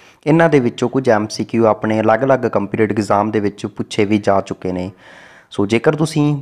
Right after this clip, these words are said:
ਪੰਜਾਬ ਦੇ ਕਿਸੇ ਵੀ ਕੰਪੀਟੀਟਿਵ ਐਗਜ਼ਾਮ ਦੀ ਤਿਆਰੀ ਕਰ ਰਹੇ ਹੋ ਤਾਂ ਅੱਜ ਦੀ ਇਹ ਵੀਡੀਓ ਤੁਹਾਡੇ ਲਈ ਬਹੁਤ ਜ਼ਿਆਦਾ ਹੈਲਪਫੁੱਲ ਸਾਬਿਤ ਹੋਣ ਵਾਲੀ ਹੈ।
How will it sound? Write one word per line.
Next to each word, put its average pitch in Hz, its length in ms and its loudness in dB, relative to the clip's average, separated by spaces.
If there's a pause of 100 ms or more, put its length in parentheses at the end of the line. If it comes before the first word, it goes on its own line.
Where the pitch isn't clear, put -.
ਪੰਜਾਬ 110 480 2
ਦੇ 113 180 0
ਕਿਸੇ 165 320 0
ਵੀ 160 100 4
ਕੰਪੀਟੀਟਿਵ 110 480 -2
ਐਗਜ਼ਾਮ 98 300 0
ਦੀ 104 140 -2
ਤਿਆਰੀ 113 260 2
ਕਰ 110 180 -2
ਰਹੇ 101 140 0
ਹੋ 104 280 -4 (180)
ਤਾਂ 104 420 2
ਅੱਜ 120 160 -2
ਦੀ 147 260 -2
ਇਹ 131 140 4
ਵੀਡੀਓ 107 300 2
ਤੁਹਾਡੇ 101 400 0
ਲਈ 113 140 0
ਬਹੁਤ 135 500 2 (200)
ਜ਼ਿਆਦਾ 110 300 2
ਹੈਲਪਫੁੱਲ 110 400 -2
ਸਾਬਿਤ 101 420 -2
ਹੋਣ 101 180 -2
ਵਾਲੀ 101 280 0
ਹੈ। 127 200 0